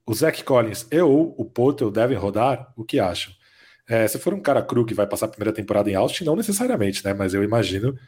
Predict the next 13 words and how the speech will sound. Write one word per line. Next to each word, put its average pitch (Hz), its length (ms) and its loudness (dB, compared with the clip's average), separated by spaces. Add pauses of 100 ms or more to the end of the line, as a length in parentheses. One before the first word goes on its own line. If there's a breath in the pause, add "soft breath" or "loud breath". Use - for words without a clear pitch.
(300 loud breath)
que - 80 -4
se 107 100 0
o 110 60 6
Spurs 110 300 2
vai 107 420 4
selecionar 101 420 0
um 98 60 -4
pivô, 107 300 0
pelo 131 180 2
menos 143 220 2
a 143 80 4
médio 110 340 2
prazo, 107 480 2